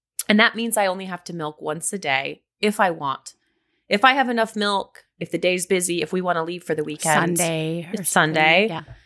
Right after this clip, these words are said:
Speaker 2: Mm-hmm.
Speaker 1: then we just leave the calf on. And before we wanna milk again, we just separate 'em. So every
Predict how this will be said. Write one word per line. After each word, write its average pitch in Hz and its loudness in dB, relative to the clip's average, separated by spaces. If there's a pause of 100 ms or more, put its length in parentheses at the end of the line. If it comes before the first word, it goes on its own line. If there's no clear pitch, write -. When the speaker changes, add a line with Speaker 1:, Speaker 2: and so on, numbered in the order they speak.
Speaker 2:
Mm-hmm. 180 -8
Speaker 1:
then 208 6
we 214 2
just 208 -2
leave 151 -4
the 196 -2
calf 226 0
on. 269 2 (600)
And 170 6
before 165 -2
we 143 2
wanna 180 0
milk 247 2
again, 175 -2
we 170 -6
just 175 2
separate 165 0
'em. 165 -10
So 185 6 (420)
every 220 4